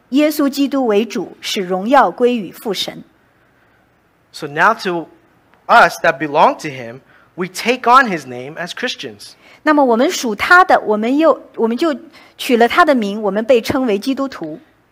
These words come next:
Speaker 2: And on top of that, we have the privilege to start using his name as if it is our own.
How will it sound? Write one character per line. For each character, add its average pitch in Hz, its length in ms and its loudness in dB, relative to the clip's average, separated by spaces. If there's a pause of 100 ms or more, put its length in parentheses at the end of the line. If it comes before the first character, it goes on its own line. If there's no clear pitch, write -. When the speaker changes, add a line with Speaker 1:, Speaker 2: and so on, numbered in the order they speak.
Speaker 2:
And 165 80 -2
on 175 180 4
top 262 400 4
of 156 160 0
that, 131 280 -4 (360)
we 156 120 -8
have 208 360 4
the 196 100 0
privilege 170 760 -2 (580)
to 156 80 -10
start 170 460 2
using 160 400 -8 (320)
his 254 280 -2
name 127 400 -14 (500)
as 139 240 -12
if 135 160 -14
it 131 40 -10
is 131 160 -10
our 131 160 -8
own. 127 160 -10